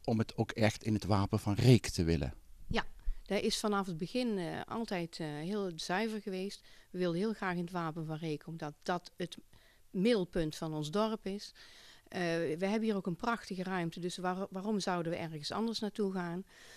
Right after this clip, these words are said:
Speaker 2: Eh, alleen, ja, de gesprekken hebben wat langer geduurd als we eindelijk gedacht hadden.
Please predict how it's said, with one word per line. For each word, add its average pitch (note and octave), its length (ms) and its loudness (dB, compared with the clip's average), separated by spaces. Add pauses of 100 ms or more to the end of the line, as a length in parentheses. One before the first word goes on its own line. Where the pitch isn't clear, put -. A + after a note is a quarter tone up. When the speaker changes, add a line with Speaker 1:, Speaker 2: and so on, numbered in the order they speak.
(240)
Speaker 2:
Eh, E3 380 0
alleen, F3 360 2
ja, D3 240 -4
de F3+ 120 -6
gesprekken G3 480 -2
hebben F3+ 220 -2
wat E3 120 -4
langer F#3+ 260 2
geduurd D#3+ 380 -2
als - 160 -6
we - 140 -6
eindelijk F#3 540 -2
gedacht E3+ 380 -6
hadden. E3+ 320 -2